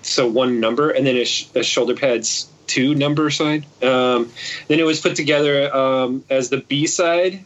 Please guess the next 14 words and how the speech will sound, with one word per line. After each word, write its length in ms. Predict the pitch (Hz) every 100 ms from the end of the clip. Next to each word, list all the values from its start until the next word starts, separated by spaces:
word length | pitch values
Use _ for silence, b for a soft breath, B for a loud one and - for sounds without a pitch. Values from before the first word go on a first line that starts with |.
| -
to, 340 | - 147 139 135
uh, 280 | 127 123
Hey 200 | 123 156
Luciani, 640 | 143 147 - 135 135 139 139 B B B B 120
um, 360 | 123 123 123
and 120 | 123
that 140 | 123 135
was 160 | 127 131
known 220 | 131 127
as 160 | 123
Shoulder 500 | - - - 139 135
Pads 480 | 127 143 127 120 -
one 380 | 117 123 131 123
B. 540 | 110 127 151 110 -